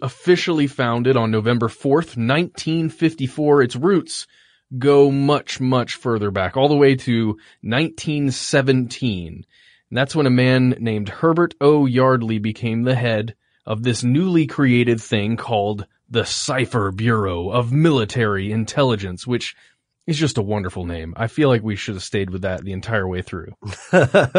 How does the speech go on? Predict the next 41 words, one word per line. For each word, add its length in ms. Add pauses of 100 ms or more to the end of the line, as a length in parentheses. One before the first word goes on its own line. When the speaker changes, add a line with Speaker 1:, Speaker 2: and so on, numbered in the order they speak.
(160)
Speaker 2:
People 200
would 120
get 140
cyber 540
and 120
cipher 360
mixed 320
up 180
now. 140
Speaker 1:
Oh, 100
yeah, 280
I 60
guess 280
it's 100
true, 340
but 200
Cipher 580
Bureau. 640
Speaker 2:
Cipher 500
Bureau, 340
Speaker 1:
It's 140
Speaker 2:
yeah. 220
Speaker 1:
a 40
comic 320
book. 300 (180)
Speaker 2:
It 140
does 240
sound 260
like 180
a 40
comic 400
book. 180
It's 120
very 240
Hellboy. 500 (100)
Speaker 1:
Mm-hmm. 320
Speaker 2:
Uh, 180 (100)
so 320
this 340
was 220
just 560